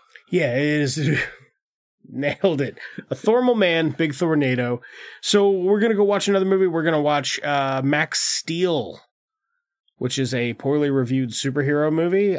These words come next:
I actually don't know anything about Max Steel. So I don't even know if it's a D C property or if it's even a comic book thing, but he is definitely a superhero, and it is definitely not well reviewed.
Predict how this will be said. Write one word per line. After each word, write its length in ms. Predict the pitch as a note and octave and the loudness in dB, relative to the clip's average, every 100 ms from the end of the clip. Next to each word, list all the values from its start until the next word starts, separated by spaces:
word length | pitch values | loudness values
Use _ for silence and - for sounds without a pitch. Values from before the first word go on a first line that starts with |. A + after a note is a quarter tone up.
| - | -2
I 140 | D3 E3 | -4 -2
actually 420 | D#3 E3 E3 C3+ | -2 -2 -2 -2
don't 200 | C3+ C3 | 0 0
know 120 | B2 | -2
anything 300 | A#2 G#2+ G#2+ | -2 -6 -10
about 260 | G2 F#2 F#2 | -10 -12 -14
Max 240 | F2 - | -12 -12
Steel. 380 | - D#2 - - _ _ _ _ - | -12 -14 -18 -20 _ _ _ _ -14
So 840 | - C3+ B2 A#2 A2+ A2 G#2+ G2 | -2 0 2 2 0 0 -2 -4
I 60 | G#2 | -6
don't 120 | C#3+ | -6
even 140 | C3 A2 | -4 -4
know 60 | |
if 80 | G2+ | -8
it's 140 | G#2 | -10
a 40 | F#2+ | -12
D 200 | G#2 G#2+ | -10 -6
C 160 | C3 | -6
property 420 | A2+ B2 B2+ C#3+ C3+ | -4 -4 -4 -4 -6
or 160 | B2 | -8
if 100 | B2+ | -8
it's 120 | B2+ | -8
even 160 | C#3 B2+ | -8 -8
a 40 | |
comic 400 | - - C#3 C3 | -10 -8 -6 -6
book 180 | G2+ G2 | -10 -14
thing, 320 | - F#2+ F#2 - | -14 -14 -14 -8
but 100 | B2+ | -4
he 80 | |
is 160 | C#3+ A#2+ | -4 -6
definitely 500 | B2 C#3 C#3+ C3+ A#2+ | -6 -4 -2 -2 -2
a 60 | G#2+ | -6
superhero, 960 | - C3+ C3+ B2+ C3 C3+ C3+ C3 C3 - A#2+ | -6 -4 -4 -2 0 0 0 -2 -4 -10 -8
and 220 | B2 B2 | -6 -6
it 100 | A#2 | -6
is 180 | A#2 A2 | -8 -6
definitely 500 | B2 C3 B2 A#2+ A2+ | -6 -2 -2 -2 -2
not 300 | A2+ A#2 A2+ | -4 -4 -6
well 300 | A#2 B2 B2+ | -6 -4 -2
reviewed. 560 | B2+ A#2 C#3+ D3+ E3 | -2 -2 -4 -6 -8